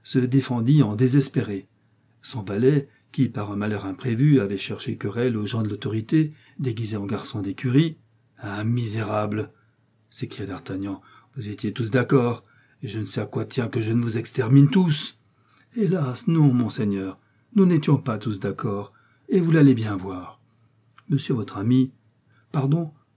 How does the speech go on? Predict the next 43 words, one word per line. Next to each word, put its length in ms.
de 120
ne 80
point 140
l'appeler 260
par 200
le 120
nom 140
honorable 480
qu'il 180
porte 200
sans 140
doute, 240
mais 220
nous 220
ignorons 420
ce 140
nom. 260
Monsieur 260
votre 220
ami, 340
après 320
avoir 200
mis 120
hors 160
de 80
combat 400
deux 300
hommes 200
de 140
ses 220
deux 100
coups 200
de 40
pistolet, 540
battit 320
en 80
retraite 540
en 120
se 160
défendant 480
avec 160
son 180
épée, 460